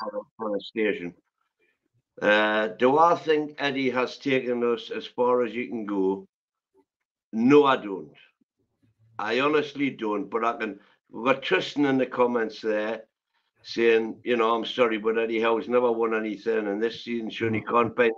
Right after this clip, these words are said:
another way." And that is true to a degree. He, he, he, he's, he's proven himself to be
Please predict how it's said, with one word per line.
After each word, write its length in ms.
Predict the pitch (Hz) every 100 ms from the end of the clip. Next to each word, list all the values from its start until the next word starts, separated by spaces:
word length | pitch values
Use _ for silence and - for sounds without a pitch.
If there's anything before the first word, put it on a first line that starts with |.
| -
another 260 | 113 113
way." 220 | 110 107 104 _ - - _ _ 135
And 300 | 143 147 147 -
that 340 | 131 180 220 202
is 200 | 196 -
true 520 | - 190 220 143 - -
to 200 | 135 131
a 60 | 127
degree. 520 | 123 123 143 147 139 131 _ _ _ _ _ - - - - _ _ - -
He, 240 | 120 -
he, 180 | - 127 - - _ _ 60 - _ _ -
he, 180 | 131 131
he's, 280 | 147 123 -
he's 340 | 139 127 - _ _ -
proven 460 | - 196 190 170
himself 600 | 165 147 - 160 151 113
to 100 | 139
be 420 | 123 139 139 139